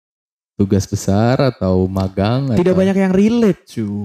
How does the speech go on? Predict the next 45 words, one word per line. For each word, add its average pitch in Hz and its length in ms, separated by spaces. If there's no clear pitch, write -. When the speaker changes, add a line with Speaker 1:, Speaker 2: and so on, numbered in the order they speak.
Speaker 2:
Kalau 107 160
Speaker 1:
Hmm. 110 80
Speaker 2:
asistensi. 98 800
Speaker 1:
Ya - 160
udah, 110 260
milih 90 260
jurusan, 98 480
Pan. 80 280
Speaker 2:
Ya, 110 480
the 139 140
best, 151 220
the 104 80
best 101 160
itu. 98 180
Speaker 1:
Ya. 87 260
Speaker 2:
Ya, 127 160
ya, 104 220
milih 123 240
jurusan. 131 420
Speaker 1:
Siapa 110 380
bo-, 101 240
bokap? 113 320
Bokap 117 320
siapa 117 220
bokap? 104 240
Speaker 2:
<laughs> - 260
Speaker 1:
Babehnya 139 400
siapa 139 240
babeh? 113 320
Speaker 2:
Ini 240 200
kita 320 160
nggak, 311 200
kita - 200
nggak 254 340
pre-, 220 340
pre-tag 240 520
ya, 214 160
jadi 226 200
kita 294 160
nggak 202 220
tahu 196 400
Speaker 1:
Iya. 185 140
Speaker 2:
ini 214 140
muaranya 180 680
ntar 196 200